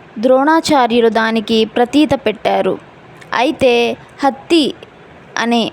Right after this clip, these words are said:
మాటను కృష్ణుడు ఇలా లౌడ్గా చెప్పలేదు, అది తక్కువ ధ్వనితో అన్నాడు.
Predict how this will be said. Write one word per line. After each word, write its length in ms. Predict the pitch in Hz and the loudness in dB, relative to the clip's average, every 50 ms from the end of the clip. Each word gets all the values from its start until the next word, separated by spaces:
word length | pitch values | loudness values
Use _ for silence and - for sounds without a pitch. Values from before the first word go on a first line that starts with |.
| - - | -8 -4
మాటను 600 | 214 226 226 233 240 226 247 233 233 226 226 220 220 - | -2 0 0 0 0 0 0 0 2 2 2 0 0 0
కృష్ణుడు 680 | 254 254 - - 294 285 247 233 226 220 220 220 214 214 - - - - - | -2 -2 0 0 0 2 4 4 4 4 4 2 0 -2 -8 -18 -16 -8 -2
ఇలా 340 | 226 247 254 247 240 208 - - - - - - - - - - - - - - - | 0 0 2 2 0 0 -2 -8 -14 -20 -20 -20 -20 -20 -20 -20 -20 -20 -10 -4 0
లౌడ్గా 480 | 226 240 247 269 254 233 - 220 220 - - | 0 2 2 0 -2 -2 0 0 0 0 0
చెప్పలేదు, 640 | 269 - - - 220 226 214 208 202 190 196 180 - - - | -2 -2 -2 -2 -2 0 0 0 0 2 0 0 0 -2 -4
అది 440 | 208 226 208 233 226 226 220 214 240 - - - - - - - - - - - | -4 0 0 2 2 2 0 -2 -4 -8 -16 -20 -20 -20 -20 -20 -20 -10 -4 -4
తక్కువ 520 | 294 285 - - - 339 339 320 262 - - - - | -4 -4 -4 -8 -2 0 2 2 2 0 -4 -6 -8
ధ్వనితో 640 | 208 196 214 247 254 247 247 262 - 269 311 302 - | -6 -2 0 0 0 2 0 0 2 2 2 2 0
అన్నాడు. 560 | - 226 220 226 226 226 220 214 208 196 165 | 0 0 0 0 0 2 0 2 0 0 -2